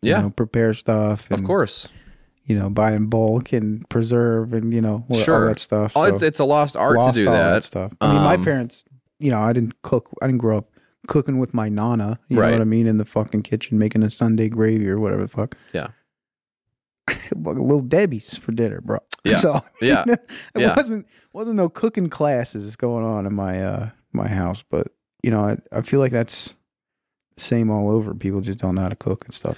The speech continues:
Speaker 1: anymore.
Speaker 2: Not knowing how to cook and also not, I mean, it's, it's a little bit, uh,
Speaker 1: It's perfect for DoorDash and them, right?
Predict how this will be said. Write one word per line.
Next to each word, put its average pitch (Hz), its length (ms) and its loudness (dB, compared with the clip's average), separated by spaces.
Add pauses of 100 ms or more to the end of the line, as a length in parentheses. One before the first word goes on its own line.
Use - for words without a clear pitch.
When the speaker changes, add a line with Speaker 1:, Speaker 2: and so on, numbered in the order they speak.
Speaker 1:
anymore. 104 260 -10 (300)
Speaker 2:
Not 170 280 2
knowing 180 180 0
how 175 100 4
to 147 60 2
cook 165 280 0
and 127 80 2
also 135 400 2
not, 104 440 0 (220)
I 104 80 0
mean, 104 380 0 (520)
it's, - 460 -2 (640)
it's - 160 -2
a 117 60 2
little 123 260 2
bit, 107 380 0
uh, 92 500 4 (180)
Speaker 1:
It's - 120 -12
perfect 208 440 0
for 120 180 -8
DoorDash 104 560 -10
and 104 140 -8
them, 104 160 -8
right? 117 200 -6